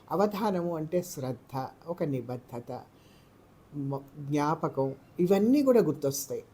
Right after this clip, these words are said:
ఒకే సమయంలో, ఒకే సందర్భంలో ఎనిమిది మంది ప్రశ్నలకి సమాధానం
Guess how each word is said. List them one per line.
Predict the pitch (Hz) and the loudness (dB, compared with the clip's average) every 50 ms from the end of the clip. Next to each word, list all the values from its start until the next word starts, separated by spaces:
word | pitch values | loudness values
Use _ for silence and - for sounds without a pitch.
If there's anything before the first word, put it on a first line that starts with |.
| - - - - - - - - - - - - - | -20 -20 -20 -20 -20 -20 -20 -20 -20 -20 -8 -4 -2
ఒకే | 170 175 - 233 240 254 285 285 | -2 6 8 10 10 10 10 8
సమయంలో, | 277 - 214 180 165 151 147 143 135 127 143 160 180 | 4 0 0 0 2 2 2 2 2 0 2 2 2
ఒకే | 165 156 - 202 220 240 | 2 2 2 2 2 2
సందర్భంలో | 226 - 185 165 147 143 139 131 - - 139 143 143 156 190 247 320 - - - - - - - - | 2 0 -4 -4 -2 -4 -4 -6 -6 -8 -6 -2 0 0 2 0 0 -2 -8 -14 -16 -16 -16 -4 2
ఎనిమిది | 151 170 180 202 220 247 254 247 240 | 4 6 6 6 6 6 6 4 4
మంది | 233 233 226 233 233 226 233 233 240 254 269 - - - - - - - - - - | 2 2 2 2 2 2 2 2 2 0 0 -2 -8 -18 -20 -20 -20 -20 -18 -2 2
ప్రశ్నలకి | - 196 190 - - - 226 220 220 208 214 214 196 160 147 151 - - - - - - - - - - - - - - - - - - | 2 2 2 0 -2 0 4 6 6 6 6 6 6 6 6 2 -2 -6 -14 -20 -20 -20 -20 -20 -20 -20 -20 -20 -20 -20 -20 -20 -20 -8
సమాధానం | - 156 147 165 170 190 196 190 180 190 196 202 202 202 196 185 | -4 -2 0 2 2 2 0 2 2 2 2 4 2 2 2 0